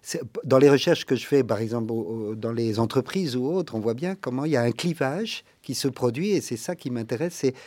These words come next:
c'est très contradictoire, en fait. C'est pour ça qu'il faut casser, effectivement, cette idée de sujet su-, tout-puissant, mais, et plutôt pour parler de processus.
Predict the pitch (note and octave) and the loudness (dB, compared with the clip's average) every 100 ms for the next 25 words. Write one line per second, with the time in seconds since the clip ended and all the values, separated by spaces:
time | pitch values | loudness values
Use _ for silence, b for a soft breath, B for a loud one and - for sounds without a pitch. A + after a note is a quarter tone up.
0 | B B B - - C3 - F3 - D3 | B B B -12 -2 0 2 0 0 -2
1 | C#3+ C#3 C3 - C#3+ A2 - A2+ A2+ F#2+ | -2 -4 -6 -6 -4 -4 -2 -4 -4 -6
2 | F#2+ G#2 - - - G#2 F2 - _ _ | -6 -4 -6 -6 -10 -10 -12 -16 _ _
3 | - A2+ - C3 G2+ G#2+ - - G2+ A2+ | -4 -2 0 2 0 -4 -10 -12 -8 -6
4 | - - - G2 A2+ G2 - - G2 G2+ | -8 -10 -12 -6 -6 -6 -12 -12 -8 -6
5 | G2 - F#2 _ B B - A2+ A2+ - | -6 -8 -14 _ B B -12 -8 -4 -2
6 | - G#3 B B B B B2 C3+ D3+ A#2+ | 0 -2 B B B B -2 0 0 -2
7 | - C#3+ - C#3 F3 G3 G3 C#3+ D3+ D#3+ | -2 -4 -2 -2 2 2 2 0 0 0
8 | B2 - E3+ - D3 - C3+ - | -2 0 0 0 -4 -6 -6 -8